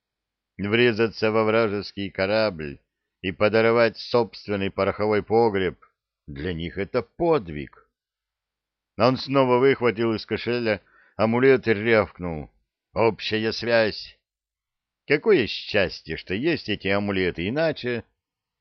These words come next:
О том, что случилось бы с его флотом, в ином случае не хотелось даже думать. Киран быстро сообщил капитанам кораблей о новой опасности и замер, вцепившись в поручни мостика.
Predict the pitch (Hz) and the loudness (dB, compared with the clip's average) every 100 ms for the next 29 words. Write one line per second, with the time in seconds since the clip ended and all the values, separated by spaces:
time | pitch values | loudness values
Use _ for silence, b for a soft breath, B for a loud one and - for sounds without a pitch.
0 | _ _ _ _ _ _ 101 117 185 170 | _ _ _ _ _ _ 0 4 4 4
1 | - 170 151 151 151 156 143 117 120 135 | 0 -2 -2 -4 -4 -2 -2 -2 -2 2
2 | 135 131 - - 117 117 113 131 143 123 | 2 0 -4 -6 -2 -2 -2 -2 -2 0
3 | 95 87 95 113 143 135 - 135 120 117 | -2 -2 -2 -2 -2 -6 -6 -6 -4 -6
4 | 107 107 104 110 95 76 90 90 82 71 | -4 -4 -2 -2 -2 -2 -4 -4 -8 -10
5 | - _ _ _ _ _ _ _ _ _ | -14 _ _ _ _ _ _ _ _ _
6 | _ _ - 107 117 117 110 117 - 107 | _ _ -2 4 4 4 0 -2 -2 -2
7 | 107 110 110 98 143 135 - 82 90 104 | -2 2 0 0 -4 -4 -4 -6 -2 -2
8 | 104 101 92 98 101 113 117 92 _ _ | 0 -4 -2 -2 0 -2 -2 -4 _ _
9 | _ _ 82 101 113 107 95 90 90 117 | _ _ -4 0 2 0 0 -4 0 2
10 | 110 - 78 - 82 76 110 107 98 80 | 2 -2 -12 -10 -10 -2 0 2 0 -6
11 | 65 _ _ _ _ - 95 78 120 120 | -8 _ _ _ _ -8 -6 -2 -2 -2
12 | - 110 95 80 - 104 107 101 - 92 | -4 -6 -8 -14 -6 0 0 0 -4 -6
13 | 98 101 - 71 - 58 | -2 -4 -6 -16 -12 -12